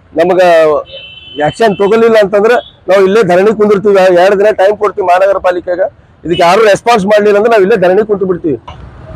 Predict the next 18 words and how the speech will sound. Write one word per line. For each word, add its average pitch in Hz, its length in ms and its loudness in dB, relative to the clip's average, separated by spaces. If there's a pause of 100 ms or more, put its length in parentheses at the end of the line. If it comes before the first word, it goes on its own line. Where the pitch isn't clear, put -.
(520)
ಈ 131 40 0
ವಾರ್ಡ್ನಲ್ಲಿ 190 640 2
already 185 500 0
ಟೆಂಡರ್ 170 340 0
ಆಗಿದೆ 185 280 2
ಅಂತ 165 160 -2
ಹೇಳ್ತಾರೆ 151 520 -2
ನಾಯಿ 156 180 0
ಕಡ್ದಿದ್ದು, 156 480 -2 (400)
ಅದ್ರದ್ದು 156 220 0
ಯಾರು 175 180 2
ರೆಸ್ಪಾನ್ಸ್ 170 400 0
ಮಾಡಲಾಗ್ಯಾರ, 165 420 0 (240)
ಯಾವುದೇ 165 260 0
ಏಜೆನ್ಸಿ 175 420 -2
ಇಲ್ಲ. 160 140 0 (1160)
ದೀಪಾವಳಿ 196 360 2
ಹಬ್ಬ 170 240 0